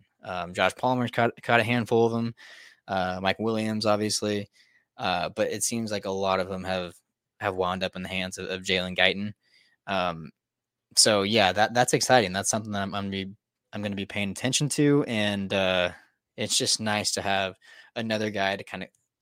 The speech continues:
come in and, and, and step up for, you know, an injured Josh Palmer and, and even, you know,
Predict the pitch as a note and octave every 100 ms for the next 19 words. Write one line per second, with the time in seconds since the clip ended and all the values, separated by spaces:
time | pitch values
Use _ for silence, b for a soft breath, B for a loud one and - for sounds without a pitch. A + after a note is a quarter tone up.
0 | _ - C3 A#2+ A#2 A2 G2 F#2+ G2+ F#2+
1 | F#2 b b b b b - A2 - A2+
2 | G#2 G#2 - - F#2+ F#2 F#2 - G#2+ F#2+
3 | F#2 - A2+ G2 G2 F#2+ G2 F#2 - G2
4 | G2 G2 G2 G2 - A#2 G2+ F#2+ B2 C#3+
5 | C3+ B2 B2 A2+